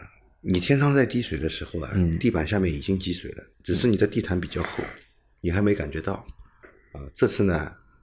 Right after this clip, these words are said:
Speaker 1: 水漫金山了，
Speaker 2: 嗯。
Speaker 1: 对吧？洪水泛滥了，
Speaker 2: 啊。
Speaker 1: 脚踩下去都是噗呲噗呲的。
Speaker 2: 噗呲噗呲，啊。
Speaker 1: 那积的水呢，我估计呢，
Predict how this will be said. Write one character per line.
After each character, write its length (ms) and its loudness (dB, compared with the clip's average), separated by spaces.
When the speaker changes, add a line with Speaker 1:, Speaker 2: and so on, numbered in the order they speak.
Speaker 1:
水 200 -4
漫 160 2
金 160 -6
山 220 -8
了， 80 0
Speaker 2:
嗯。 260 -2
Speaker 1:
对 100 -10
吧？ 220 -6
洪 260 -2
水 120 2
泛 180 0
滥 300 -2
了， 60 -4
Speaker 2:
啊。 220 -10
Speaker 1:
脚 140 4
踩 180 2
下 160 4
去 220 -2
都 140 -4
是 100 -10
噗 140 -12
呲 160 -2
噗 20 4
呲 80 0
的。 60 0
Speaker 2:
噗 100 -2
呲 220 0
噗 0 -
呲， 80 -6
啊。 280 -4
Speaker 1:
那 80 -4
积 200 2
的 80 8
水 180 0
呢， 180 -4
我 60 -6
估 160 -2
计 160 -2
呢， 260 -4